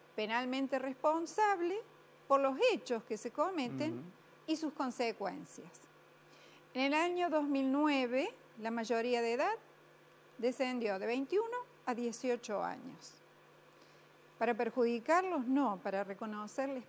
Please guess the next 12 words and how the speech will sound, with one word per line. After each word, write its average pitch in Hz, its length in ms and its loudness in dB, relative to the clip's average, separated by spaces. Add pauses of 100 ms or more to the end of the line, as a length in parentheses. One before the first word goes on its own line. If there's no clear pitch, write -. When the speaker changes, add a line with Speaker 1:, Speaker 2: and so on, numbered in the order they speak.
Speaker 1:
plenamente 254 920 -4
la 180 120 -6
capacidad 269 640 -2 (480)
de 208 160 -4
celebrar 190 560 -4
actos 440 640 -4 (420)
y 233 100 2
hacerse 277 440 0
responsables 330 720 -2
de 262 120 0
sus 233 180 -6
consecuencias. 185 1080 -8